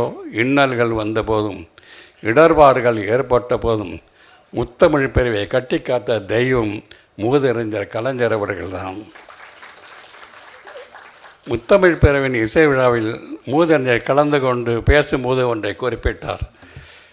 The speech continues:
பிற விழாக்களில் பெறுகின்ற பட்டங்களும் விருதுகளும் தங்க சிம்மான-, தங்க சிம்மாசனத்தில் அமர்ந்து பெறுவது போல் இருக்கும். ஆனால் முத்தமிழ் பிறவியில் பெறும் விருதுகள்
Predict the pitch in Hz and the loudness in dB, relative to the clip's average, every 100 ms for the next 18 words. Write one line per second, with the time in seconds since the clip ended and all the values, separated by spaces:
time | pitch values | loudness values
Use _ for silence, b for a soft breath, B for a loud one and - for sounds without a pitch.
0 | B B - 117 120 135 127 139 165 165 | B B 0 2 4 4 4 6 6 6
1 | 156 143 127 120 131 143 123 120 - 120 | 0 0 2 2 2 0 0 0 0 -2
2 | - 131 107 101 92 85 104 - _ _ | 0 -2 -2 -4 -4 -8 -12 -18 _ _
3 | B B B - 110 131 143 143 117 110 | B B B -8 -2 0 2 2 2 -2
4 | 98 85 80 - _ _ b b b b | -6 -10 -16 -20 _ _ b b b b
5 | - 139 170 175 165 135 127 120 143 - | 2 4 4 4 4 4 2 2 -4 -10
6 | - - 120 123 143 160 143 135 147 135 | -12 -4 -2 0 2 0 0 0 0 2
7 | 139 127 127 127 120 131 147 - 120 131 | -2 -2 0 0 0 0 -2 -2 -2 -2
8 | 123 120 113 113 104 87 - 104 - B | -2 -4 -2 -2 -4 -6 -10 -10 -10 B
9 | B B B B B 95 107 101 98 92 | B B B B B -4 -2 -2 -4 -6
10 | 101 _ - 110 113 - 156 139 120 123 | -10 _ -10 -10 -6 -2 2 2 2 0
11 | 117 110 107 95 113 110 98 107 123 123 | 2 2 0 0 0 0 -4 -6 -6 -6
12 | 117 98 92 | -4 -4 -6